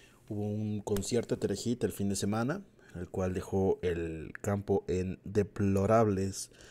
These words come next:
deplorables, este, condiciones, ¿no? Ya se sabía, yo no entiendo cómo carajos le hace la gente de verdad para... Eh, ser tan pinche incompetente.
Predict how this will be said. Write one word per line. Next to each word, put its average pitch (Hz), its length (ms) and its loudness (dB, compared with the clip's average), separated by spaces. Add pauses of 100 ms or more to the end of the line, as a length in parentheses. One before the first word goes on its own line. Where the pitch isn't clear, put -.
(680)
deplorables, 92 1400 0
este, - 960 -14
condiciones, 180 840 0 (120)
¿no? 135 240 -4 (140)
Ya 98 180 0
se 98 120 -6
sabía, 131 500 2
yo 98 160 -2
no 107 60 -2
entiendo 95 500 -4 (180)
cómo 98 300 -6
carajos 92 440 -6
le 92 100 -2
hace 90 380 -4 (800)
la 92 160 -6
gente 101 500 -2
de 90 120 2
verdad 85 340 -4 (180)
para... 92 440 -2 (560)
Eh, 90 580 -8 (960)
ser - 220 -4
tan 98 160 -6
pinche 92 280 -6
incompetente. 131 760 -4